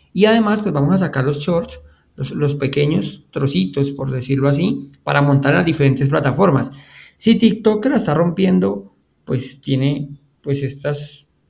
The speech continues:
no sé, cualidades, por decirlo de alguna manera, que hace que nuestro contenido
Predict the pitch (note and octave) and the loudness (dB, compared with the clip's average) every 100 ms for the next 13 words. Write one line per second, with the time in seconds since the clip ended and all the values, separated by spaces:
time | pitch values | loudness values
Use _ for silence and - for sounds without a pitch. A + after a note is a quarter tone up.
0 | _ - D3 C#3 B2+ C#3+ C#3 - C#3 C3 | _ -12 -2 -2 -2 -4 -6 -4 -2 0
1 | B2+ C3 F3+ C#3 B2+ - B2+ B2 C#3+ D3 | 0 2 2 2 0 -4 -4 0 0 2
2 | C3+ C#3 C3+ A#2+ B2+ C#3+ - - - - | 2 2 2 2 0 -4 -10 -20 -20 -20
3 | _ - C3+ B2+ D3+ D3 D3+ C3+ C3+ C#3+ | _ 2 2 2 0 0 2 2 2 2
4 | C#3+ C3 C3 B2 B2 B2 C3+ C#3+ - | 2 -2 -2 -2 0 0 0 -2 -8